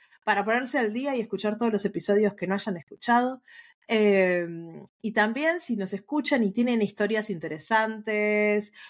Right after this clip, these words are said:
o conocen a alguien que tiene una historia interesante, vayan y tráiganlo. Hay un correo siempre en nuestros episodios donde nos pueden escribir,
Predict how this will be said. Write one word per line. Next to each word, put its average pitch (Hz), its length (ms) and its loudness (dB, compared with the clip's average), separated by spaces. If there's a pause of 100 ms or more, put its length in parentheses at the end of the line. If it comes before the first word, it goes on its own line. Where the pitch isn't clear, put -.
(400)
o 175 560 4
conocen 196 440 -2
a 180 200 4
alguien 196 540 0
que 160 140 -6
tiene 175 260 -4
una 160 100 -4
historia 156 300 -8
interesante, 202 680 -2
vayan 233 420 0
y 180 100 -4
tráiganlo. 214 1040 2
Hay 202 160 4
un 226 100 0
correo 196 440 2
siempre 214 360 0
en 190 60 0
nuestros 170 280 -8
episodios 202 460 2
donde 180 180 -2
nos 151 120 -10
pueden 190 220 -4
escribir, 202 580 -2